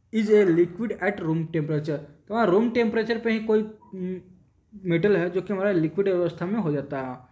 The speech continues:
हमारा जो कि रूम टेम्परेचर कितना होना चाहिए? तो बीस होना चाहिए, प्लस माइनस जो है कि पॉइंट टू होना चाहिए, ठीक है।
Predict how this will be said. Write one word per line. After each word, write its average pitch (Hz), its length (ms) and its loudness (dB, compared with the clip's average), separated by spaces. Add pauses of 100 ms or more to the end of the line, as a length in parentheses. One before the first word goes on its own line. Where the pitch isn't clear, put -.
(260)
हमारा 226 260 2
जो 262 60 -2
कि 262 120 0
रूम 202 220 2
टेम्परेचर 220 300 -2
कितना 220 260 -4
होना 214 120 0
चाहिए? 220 240 0
तो - 400 -10
बीस 160 320 0
होना 202 140 2
चाहिए, 202 200 0
प्लस 180 360 -2
माइनस 180 260 -4
जो 185 80 -2
है 202 80 0
कि 294 100 -6
पॉइंट 156 440 -6
टू 226 180 -4 (500)
होना 139 180 -2
चाहिए, 139 320 -6
ठीक 202 140 -2
है। 156 260 -4